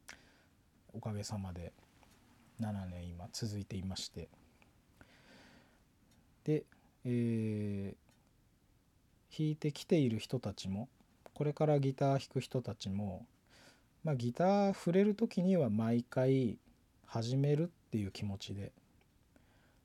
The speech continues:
やってほしいなと思うし、俺がそもそもそうありたいなと思うので、スタートギターという名前が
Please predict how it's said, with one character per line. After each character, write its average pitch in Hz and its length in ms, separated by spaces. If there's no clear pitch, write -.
や 104 120
っ - 40
て - 140
ほ - 140
し 131 240
い 110 40
な 92 160
と - 260
思 131 280
う 151 80
し、 - 400
俺 147 200
が 175 100
そ - 160
も 170 120
そ 151 140
も 92 140
そ 120 360
う - 40
あ 123 80
り 117 100
た - 180
い 104 140
な 113 140
と - 140
思 98 200
う 104 160
の 120 80
で、 117 200
ス - 160
タ 101 120
ー 95 80
ト 104 120
ギ 101 160
タ 98 120
ー 87 120
と - 140
い 92 120
う 113 60
名 117 140
前 82 240
が 82 160